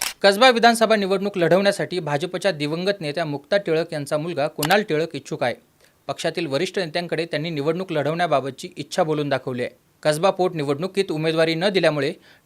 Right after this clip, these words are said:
टिळक कुटुंबीय नाराज असल्याची चर्चा होती. पण आता आगामी विधानसभा निवडणुकीत भाजप कसब्यातून कोणाला उमेदवारी देणार याकडे सर्वांचं लक्ष लागलं आहे.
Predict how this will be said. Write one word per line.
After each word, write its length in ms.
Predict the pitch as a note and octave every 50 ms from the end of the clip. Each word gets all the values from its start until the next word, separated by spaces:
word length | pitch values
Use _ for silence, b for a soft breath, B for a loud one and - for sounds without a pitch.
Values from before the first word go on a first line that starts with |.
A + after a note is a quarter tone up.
| _
टिळक 200 | F#3+ G#3 C4 -
कुटुंबीय 420 | C4+ B3 - - A#3 G#3+ G#3 A3+ A3
नाराज 360 | G3+ F3+ E3 E3 F3+ E3 E3+
असल्याची 340 | E3 - - E3+ D#3+ F#3 E3+
चर्चा 300 | - D#3 D3+ - D#3+ D3+
होती. 280 | C3+ B2+ - A#2 - _ _ _ _ _ _ _ _ _
पण 100 | C3 C#3
आता 300 | D3 F#3 - - D#3+ G#3+ A#3 b b b b b
आगामी 360 | - C#3+ D3 F3 A3 A#3 B3+ A#3
विधानसभा 480 | G#3 G3+ G3 G3+ F#3+ - G3+ F#3 F#3+
निवडणुकीत 560 | F3 E3 D3 D#3 D3+ C#3+ C#3+ C3+ - - E3+
भाजप 400 | F3 D#3 C3+ C3+ C#3 D#3+ F3+ F3+ -
कसब्यातून 440 | D3+ C#3 C#3 D3 D#3 D3+ - E3+ D#3+
कोणाला 340 | - D3+ D3 D#3+ G#3 A3+
उमेदवारी 380 | G#3+ G3 F#3 F3+ E3 E3 D#3+ D#3+
देणार 280 | D3+ C#3 C3 C#3+ E3+ F#3+ b b b b -
याकडे 280 | C#3+ D3+ D3+ F#3 F#3
सर्वांचं 420 | F#3 - E3 D3 C#3+ D3 D3 - F3
लक्ष 260 | E3 F3 E3+ - -
लागलं 260 | D#3 C#3 C3 - A#2+
आहे. 300 | G#2+ - - - - -